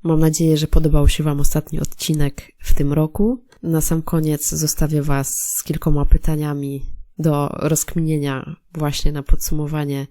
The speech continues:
dwa tysiące dwudziestego pierwszego roku. A propos metaforycznych zim, co było dla ciebie najtrudniejsze w tym roku? I jaka jest dla ciebie najważniejsza lekcja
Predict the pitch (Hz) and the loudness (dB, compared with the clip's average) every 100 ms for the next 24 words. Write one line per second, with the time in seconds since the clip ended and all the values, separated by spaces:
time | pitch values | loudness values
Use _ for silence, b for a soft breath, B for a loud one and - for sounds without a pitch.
0 | B - 151 160 - 151 151 151 - 139 | B -10 0 2 2 -2 -4 -4 -4 -6
1 | - - 151 147 - 147 143 - - 151 | -6 -6 -4 -2 -2 -2 2 2 2 -4
2 | 151 139 131 - 180 - - 165 - - | -4 -4 -4 -4 -4 -6 -6 -2 4 4
3 | 165 208 202 160 156 160 165 170 - 160 | 6 4 4 0 -6 -8 -4 -2 0 4
4 | - 160 - 165 160 - 165 143 131 127 | 6 4 -2 0 -2 0 -2 -2 -4 -8
5 | - - b b b _ - 202 - 247 | -12 -20 b b b _ 0 4 6 6
6 | 175 160 - 156 156 151 165 160 165 160 | 4 0 0 0 2 0 -2 -2 0 -2
7 | 156 - 143 135 - - _ - - 156 | -2 -4 -4 -6 -10 -18 _ 0 4 4
8 | 151 131 - - - - - - - - | 4 -2 -4 -6 -4 -4 -8 -14 -6 2
9 | 160 165 - 170 160 160 151 151 151 - | 2 2 0 0 0 -2 -2 0 0 -2
10 | - - 156 160 160 170 151 156 156 156 | -4 -8 -4 -2 0 0 2 2 2 0
11 | 156 151 - 156 151 165 214 - - 143 | 2 2 2 -2 0 2 0 0 -2 -2
12 | 135 | -2